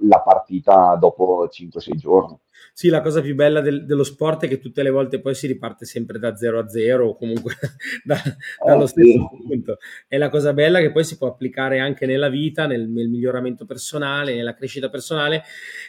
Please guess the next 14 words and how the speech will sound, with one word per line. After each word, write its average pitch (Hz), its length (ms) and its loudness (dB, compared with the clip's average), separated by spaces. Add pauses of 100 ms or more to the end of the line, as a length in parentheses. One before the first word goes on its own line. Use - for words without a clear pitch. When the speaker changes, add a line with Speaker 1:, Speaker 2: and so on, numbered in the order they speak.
(180)
Speaker 2:
Come 190 260 6
allenatore 185 920 2
c'è - 160 -14
questa 147 280 -10
cosa 151 280 -6
che, 139 320 -10
ahimè, 135 600 -6 (280)
come 135 240 -6
dire, 131 340 -4 (220)
eh, 123 300 -8
si - 160 -6
è - 20 2
sempre 160 420 -2
sotto, - 440 -8